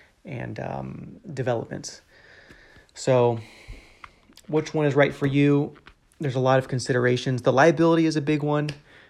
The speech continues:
uh, for people, especially as the business starts to grow. There does, there's a desire to separate business liability from personal liability. That way, if something happens in your business, there's an injury, some sort of a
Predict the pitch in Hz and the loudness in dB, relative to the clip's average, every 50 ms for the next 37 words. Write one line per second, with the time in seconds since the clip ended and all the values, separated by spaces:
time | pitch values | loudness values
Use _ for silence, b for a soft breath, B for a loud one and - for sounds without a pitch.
0 | b b b 131 131 131 127 127 127 139 139 143 - - 143 135 - 147 139 143 | b b b -6 -4 -4 -4 -4 -4 -6 -6 -6 -6 -4 -4 -4 -2 -2 -2 -2
1 | 139 135 131 - - 151 143 - - 139 131 113 123 120 - 131 120 135 127 - | -2 -2 -2 -2 -2 -2 0 0 0 0 0 0 -2 -2 -2 -2 -2 -2 -2 -2
2 | 131 127 - - 135 117 113 123 123 123 123 131 131 131 - B B B B B | -2 -4 -4 -4 -6 -2 0 2 4 4 4 2 2 -2 -8 B B B B B
3 | B B B 127 120 113 120 113 110 127 - - 135 123 117 127 117 117 113 107 | B B B -4 -2 0 0 -2 -2 -4 -4 -2 -2 -2 -2 -2 -2 -2 -2 0
4 | 127 123 123 123 123 123 123 - 117 - - 139 123 - 127 123 120 120 120 - | 2 2 4 4 2 2 0 -4 -6 -4 -2 -2 -2 -2 0 0 2 0 0 -2
5 | - - b b b b b b b b b b 147 117 139 135 127 135 127 117 | -6 -12 b b b b b b b b b b 0 4 6 6 6 4 0 -2
6 | - 131 117 120 117 117 127 123 120 123 113 - 120 107 - - 143 127 - - | 0 0 0 0 0 2 2 2 2 0 -2 -2 -4 -6 -2 0 0 0 0 -2
7 | 120 117 120 117 113 123 120 117 113 117 113 110 110 - b b b b b b | -2 -2 -2 -2 -2 -2 -2 -2 -2 -2 -4 -6 -8 -14 b b b b b b
8 | b b b 123 123 123 120 117 113 113 113 - - 143 123 - 131 117 120 123 | b b b -2 -2 0 0 0 0 0 -2 -2 -4 -4 -2 -2 -2 -2 -2 -2
9 | 120 - 131 113 117 113 113 107 104 151 156 143 151 156 151 147 143 - - - | -2 -2 -2 -4 -4 -4 -4 0 2 2 2 2 2 0 0 0 -2 -4 -4 -4
10 | 123 113 110 113 127 139 139 139 135 135 135 135 131 127 - - b b b b | -4 -4 -2 -2 -2 0 0 0 2 2 2 0 0 -2 -6 -10 b b b b
11 | b b b - - - - 127 123 117 - - 123 120 120 113 117 110 110 113 | b b b -18 -16 -10 -8 -8 -6 -6 -4 -2 -2 -2 -2 0 0 0 0 -2
12 | - | -4